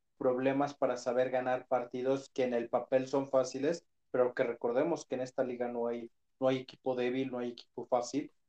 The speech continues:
Entonces sí creo que deberían de, eh, replantearse las cosas porque esta, esta derrota sí te deja muy marcado el hecho de que,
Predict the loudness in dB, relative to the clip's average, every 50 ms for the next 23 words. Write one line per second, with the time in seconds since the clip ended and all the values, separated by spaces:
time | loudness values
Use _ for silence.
0 | _ _ -12 -4 2 2 2 2 2 0 -2 -2 -6 -8 -10 0 2 2 4 4
1 | 4 4 4 4 2 0 -2 -2 0 0 0 0 0 -2 -2 -2 -2 -2 -2 -2
2 | -2 -2 -4 -2 -2 -2 -2 -2 -2 -4 -6 _ _ _ _ _ -6 -4 -2 -2
3 | 0 0 0 -2 -2 -4 -4 -2 0 -2 0 0 2 2 2 2 2 2 2 2
4 | 2 2 2 0 2 2 2 2 0 0 -2 -2 -2 0 -2 -2 -4 -8 -10 -6
5 | -6 -6 -4 4 8 10 10 12 12 10 8 6 6 2 -4 _ _ _ _ _
6 | _ -18 -18 -18 -18 -20 -20 _ _ _ -12 -12 0 2 2 4 6 4 4 4
7 | 2 2 0 2 2 2 2 2 0 -4 -8 -6 -6 -8 -4 0 2 2 4 2
8 | 0 0 -4 -2 -2 -2 -2 -2 -2 -4 -4 -2 0 0 2 2 0 0 -2 -6
9 | -4 -2 -2 -2 -2 -2 -2 -2 -2 -2